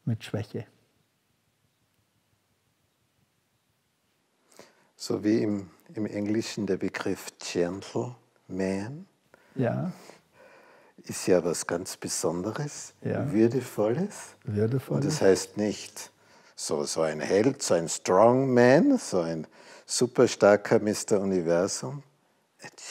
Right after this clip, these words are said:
Speaker 2: gentleman.
Speaker 1: Ja.
Speaker 2: Der den Mut hat, sanft zu sein.
Speaker 1: Und das ist schwierig. Da muss man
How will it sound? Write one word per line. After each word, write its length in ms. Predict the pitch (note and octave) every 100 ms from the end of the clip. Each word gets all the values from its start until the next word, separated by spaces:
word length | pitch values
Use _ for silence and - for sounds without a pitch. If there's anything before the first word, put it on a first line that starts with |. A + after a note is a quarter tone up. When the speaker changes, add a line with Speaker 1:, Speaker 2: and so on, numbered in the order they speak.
| -
Speaker 2:
gentleman. 1500 | C3 C3 A#2+ G#2+ - - - _ _ _ - D#2 D2 C#2+ - _ _
Speaker 1:
Ja. 320 | B2 G#2 D3+ - _ _ _ _ _ _ _ _ _ _ -
Speaker 2:
Der 120 | G2
den 240 | F2 E2+ E2
Mut 340 | G#2+ C#3 -
hat, 220 | B2 B2
sanft 800 | - - - F#2+ D2 - - - - - -
zu 160 | -
sein. 300 | - - F#2+ - _ _ _ _ _ _ _ _ _ _ _ _
Speaker 1:
Und 160 | F3 F#3
das 160 | G#3
ist 100 | C#4+
schwierig. 440 | - C#4 B3 F3+ - - - _ _ _ _ _ _ _ _ _ _ _ _ _ _ _ _ _ _ _ _ _
Da 240 | - - D3+
muss 320 | F3+ G#3+ -
man 480 | G3+ G#3 G#3 G3